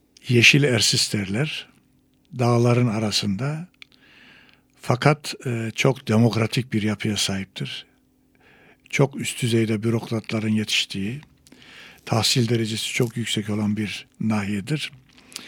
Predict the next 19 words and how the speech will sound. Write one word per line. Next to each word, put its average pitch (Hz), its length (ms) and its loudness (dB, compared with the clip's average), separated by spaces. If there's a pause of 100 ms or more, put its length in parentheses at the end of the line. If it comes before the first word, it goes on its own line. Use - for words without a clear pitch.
(300)
Ayrıca 123 460 6
benim 127 280 8
doğduğum 117 600 2 (440)
nahiyede 117 720 4 (1160)
Türkiye 127 480 4
Cumhuriyeti'nin 120 880 2 (100)
ilk 143 240 4
kadın 110 340 4
belediye 110 380 2
başkanı. 92 460 -4 (1300)
Mart 131 360 6
bin 123 140 6
dokuz 120 220 2
yüz 113 80 -4
otuz 113 300 -4
yılında 110 260 2
seçilmiştir 104 680 -2
Sadiye 110 440 2
Hanım. 107 440 0